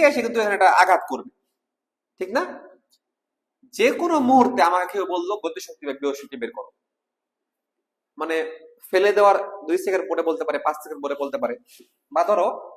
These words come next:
নিচ থেকে একটা বলকে তুমি উপরে নিক্ষেপ করছো, নিচে কিন্তু তোমার বেগ শূন্য, ঠিক না? একদম স্থির আছে।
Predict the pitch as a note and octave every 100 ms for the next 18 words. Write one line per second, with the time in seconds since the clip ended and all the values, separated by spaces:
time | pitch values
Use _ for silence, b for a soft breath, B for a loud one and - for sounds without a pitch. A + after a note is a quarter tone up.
0 | - _ _ _ D#3+ C#4 C#4+ - F#3+ F3+
1 | E3 C#3+ D3+ D#3 D#3+ F3+ G#3 F#3+ F#3 -
2 | - A3 - _ _ _ _ _ A#3 D3+
3 | A#3 D4+ A#3+ G#3+ G#3+ A3 F#3 C4 - -
4 | - _ - B2 F3+ B3+ - A#3 A3 F#3+
5 | - _ _ _ _ _ _ _ _ _
6 | _ _ _ _ _ _ - F3 C4+ -
7 | - - _ _ _ _ _ _ _ _
8 | _ _ _ _ - G3+ A3+ A3 - C4
9 | C4 A#3+ -